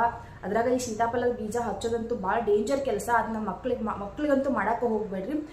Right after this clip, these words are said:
ದೊಡ್ಡವ್ರು ನಿಮ್ಗೆ ನೀವು ಹಚ್ಕೊಂಡು ಒಂದ್ ಸ್ವಲ್ಪ, ನೀವು ಎಲ್ಲ ಸ್ವಲ್ಪ ಸ್ಕ್ಯಾಪಿಗೆ ಹಚ್ಕೊಂಡು ಒಂದ್ ಸ್ವಲ್ಪ ಹೊತ್ತು ಬಿಟ್ಟು ಅದನ್ನ ನೀವು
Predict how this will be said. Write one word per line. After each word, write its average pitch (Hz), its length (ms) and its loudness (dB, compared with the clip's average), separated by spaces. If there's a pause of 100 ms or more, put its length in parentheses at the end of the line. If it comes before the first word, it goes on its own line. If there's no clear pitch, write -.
(240)
ದೊಡ್ಡವ್ರು 262 360 6
ನಿಮ್ಗೆ 269 540 4
ನೀವು 254 180 2
ಹಚ್ಕೊಂಡು 247 760 -2
ಒಂದ್ 233 160 2
ಸ್ವಲ್ಪ, 233 300 0
ನೀವು 220 200 -4
ಎಲ್ಲ 220 200 2 (140)
ಸ್ವಲ್ಪ 214 220 -2
ಸ್ಕ್ಯಾಪಿಗೆ 220 460 -2
ಹಚ್ಕೊಂಡು 220 360 -4
ಒಂದ್ 214 160 -2
ಸ್ವಲ್ಪ 214 200 -2
ಹೊತ್ತು 214 260 -6
ಬಿಟ್ಟು 220 260 -4 (400)
ಅದನ್ನ 214 240 -2
ನೀವು 220 540 -2